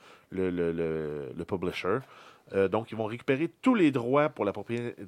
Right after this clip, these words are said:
la propriété intellectuelle de Destiny. Et,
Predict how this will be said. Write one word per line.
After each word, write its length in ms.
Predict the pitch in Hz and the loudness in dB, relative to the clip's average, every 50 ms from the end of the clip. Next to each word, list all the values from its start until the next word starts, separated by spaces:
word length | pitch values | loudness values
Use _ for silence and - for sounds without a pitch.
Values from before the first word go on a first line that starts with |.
| - - 98 | -12 -6 -2
la 140 | 101 98 | -2 -2
propriété 520 | 90 - 113 - - 117 107 - 139 139 127 | -2 -2 -6 -8 -6 -6 -6 -4 -2 -2 -2
intellectuelle 800 | 113 - 104 104 101 - - - 107 110 113 117 117 110 101 - - | -4 -4 -4 -4 -4 -6 -8 -4 -2 0 2 2 2 0 0 -2 -4
de 280 | 85 90 95 92 92 90 | -6 -4 -2 -2 -2 0
Destiny. 560 | 90 101 113 - - - 117 101 92 104 151 - _ - - - - - _ _ _ - | 0 0 -2 -2 -2 -6 -8 -8 -8 -8 -12 -14 _ -20 -20 -20 -20 -20 _ _ _ 0
Et, 220 | 120 151 160 - | 2 2 2 4